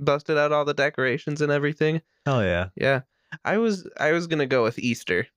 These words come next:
Speaker 2: Yeah?
Speaker 1: I think, uh, yeah. Easter sucks.
Speaker 2: It's kind of a zombie holiday already.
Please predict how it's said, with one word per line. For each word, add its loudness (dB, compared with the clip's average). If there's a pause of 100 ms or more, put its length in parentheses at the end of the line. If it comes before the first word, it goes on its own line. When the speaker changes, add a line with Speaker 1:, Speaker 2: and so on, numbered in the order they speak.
Speaker 2:
Yeah? 2
Speaker 1:
I -4
think, -2
uh, 2
yeah. 0 (300)
Easter 0
sucks. -2 (100)
Speaker 2:
It's -4
kind 0
of 2
a 2
zombie 0
holiday 2
already. 2